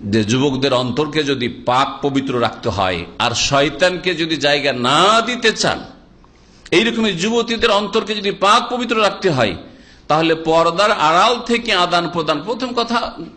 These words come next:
নারী পুরুষের আদান প্রদান প্রয়োজনের, প্রয়োজন না হলে করবই না, প্রয়োজন না হলে বিনা প্রয়োজনে আম-, আমার কি প্রয়োজন আছে ওর সাথে কথা বলার? কিন্তু যদি প্রয়োজন হয় তাহলে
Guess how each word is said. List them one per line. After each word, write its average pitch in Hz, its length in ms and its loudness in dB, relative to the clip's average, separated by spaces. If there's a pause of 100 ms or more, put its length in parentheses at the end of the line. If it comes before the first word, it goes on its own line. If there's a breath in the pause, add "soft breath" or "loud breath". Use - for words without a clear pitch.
(160)
নারী 196 260 0
পুরুষের 196 420 -2
আদান 180 260 0
প্রদান 185 440 -2
প্রয়োজনের, 185 920 0 (300 loud breath)
প্রয়োজন 185 300 2
না 190 80 2
হলে 190 120 2
করবই 110 500 0
না, - 120 -8 (840 loud breath)
প্রয়োজন 208 360 2
না 214 180 4
হলে 226 220 4
বিনা 240 280 0
প্রয়োজনে 233 680 2
আম-, 214 200 2
আমার 202 340 2
কি 190 140 -8
প্রয়োজন 147 380 0
আছে 127 120 -4
ওর 113 60 -2
সাথে 110 240 -4
কথা 101 200 -4
বলার? 78 220 -8 (420 loud breath)
কিন্তু 220 280 0
যদি 170 520 2
প্রয়োজন 233 640 2
হয় 151 320 4 (120)
তাহলে 208 460 4